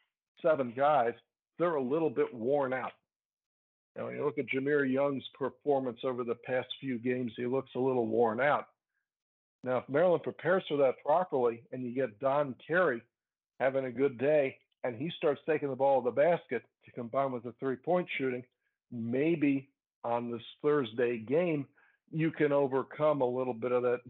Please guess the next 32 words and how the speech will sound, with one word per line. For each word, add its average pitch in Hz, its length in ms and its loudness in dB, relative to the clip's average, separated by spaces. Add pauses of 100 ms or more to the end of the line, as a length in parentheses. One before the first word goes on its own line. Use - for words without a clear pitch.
Jahmir 123 320 -4
Young 113 260 -2 (120)
sluggishness. 135 560 -2 (840)
But 131 160 4
I 143 120 6
think - 280 -2
if 127 120 -4
you 123 120 -2
really 151 240 2
wanna 143 320 2
win, 151 360 2 (320)
Jahmir 127 280 -4
Young 123 260 -2
still 131 200 -2
has 123 200 -6 (100)
to 131 60 -6
be 120 180 -4
your 113 520 -2 (240)
star. 135 380 4 (380)
If 123 180 -6
he 135 120 -6
comes 135 320 -4
off 143 240 2
as 127 140 -6
a 131 80 -4 (200)
star 165 460 2 (480)
and 120 220 -2
they 120 80 0
call 135 400 0
the 139 120 2
game 139 400 -2
tightly, 160 480 -2